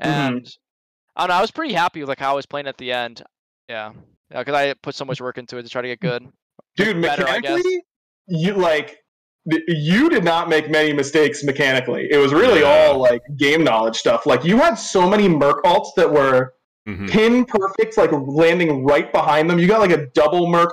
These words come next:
Speaker 1: ult in solo one game or something like that, where you landed right behind two people. Like, they're, they're, uh, uh, m-, my, my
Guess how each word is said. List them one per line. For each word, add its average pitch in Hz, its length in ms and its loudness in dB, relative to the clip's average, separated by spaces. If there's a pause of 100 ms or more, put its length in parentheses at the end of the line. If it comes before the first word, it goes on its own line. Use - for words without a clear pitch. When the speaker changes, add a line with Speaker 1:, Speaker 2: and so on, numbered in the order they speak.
Speaker 1:
ult 165 220 2
in 131 80 -8
solo 165 420 4
one 165 220 2
game 165 240 4
or 165 80 4
something 170 180 0
like 165 200 2
that, 165 300 0
where 131 440 0 (320)
you 185 120 4
landed 185 280 2
right 147 340 0
behind 160 420 0
two 160 200 -4
people. 170 440 2
Like, 127 300 2 (580)
they're, 208 440 0 (160)
they're, 262 300 2 (120)
uh, 170 60 0 (100)
uh, 175 60 -4 (160)
m-, 170 200 4
my, 220 380 2
my 214 260 -2